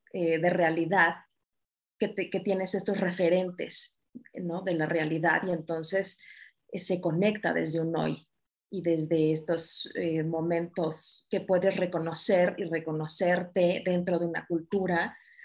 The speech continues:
aun cuando de nuevo sea otro país, ¿no? En fin. Eh, solo, mm, quería como redondear esto, que las, lo-, evidentemente que la, las,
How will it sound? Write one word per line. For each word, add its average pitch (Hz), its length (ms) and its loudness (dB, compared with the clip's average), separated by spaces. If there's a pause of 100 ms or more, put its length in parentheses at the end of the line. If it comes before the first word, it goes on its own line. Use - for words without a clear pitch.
(220)
aun 180 520 4
cuando 185 460 4
de 175 120 4
nuevo 170 680 2
sea 175 580 2
otro 185 460 2
país, 208 720 0 (220)
¿no? 196 440 -4
En 175 180 -6
fin. 151 320 -6 (600)
Eh, 214 340 4
solo, 240 600 6
mm, 185 360 0 (840)
quería 233 380 8
como 196 420 4
redondear 196 720 2
esto, 220 500 2 (120)
que - 160 -4 (180)
las, 180 560 0
lo-, - 360 -8
evidentemente 190 1000 0
que 170 160 -2
la, 156 400 -4 (260)
las, 160 720 -4